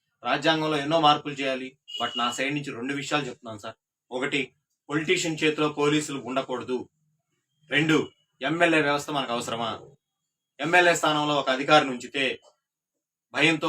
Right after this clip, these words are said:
భక్తితో పనిచేస్తాడు కదా. దయచేసి ఈ రెండు విషయాలు గమనించండి. బీఆర్ అంబేద్కర్ రాజ్యాంగం రాశారంటే ఆ రోజు స్వార్థపరులు లేని మనుషుల మధ్య రాజ్యాంగం రాశారు. ఈరోజు స్వార్థం పెరిగిపోయి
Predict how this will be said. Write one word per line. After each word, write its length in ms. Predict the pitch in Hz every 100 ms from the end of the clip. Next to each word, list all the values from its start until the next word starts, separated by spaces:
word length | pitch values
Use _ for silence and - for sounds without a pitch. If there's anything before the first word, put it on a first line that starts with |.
| 131
భక్తితో 300 | 131 123 147 135
పనిచేస్తాడు 500 | 127 131 123 120 110
కదా. 160 | 107 107 90 _ _ _ _ _ _ _ _ _
దయచేసి 400 | 131 147 160 151 135
ఈ 20 |
రెండు 140 | 131 143
విషయాలు 300 | 139 139 131 127 - _ 120
గమనించండి. 520 | 127 123 113 110 120 101 _ _ _ _ -
బీఆర్ 240 | 147 160
అంబేద్కర్ 420 | 151 160 156 151 139
రాజ్యాంగం 360 | 131 143 143 135
రాశారంటే 400 | 127 131 123 135 123
ఆ 20 | 127
రోజు 160 | 147 147
స్వార్థపరులు 580 | 143 139 147 131 147 151 135
లేని 140 | 135 131
మనుషుల 220 | 156 170 147
మధ్య 160 | 143 131
రాజ్యాంగం 360 | 127 127 131 120 117
రాశారు. 360 | 110 104 117 107 _ _ _ _ _ _ _ _ _ _ _ _ _ _ _ _ _ - 151
ఈరోజు 320 | 170 160 190 202 _ _ _
స్వార్థం 400 | 139 143 147 160 151
పెరిగిపోయి 440 | 156 165 151 151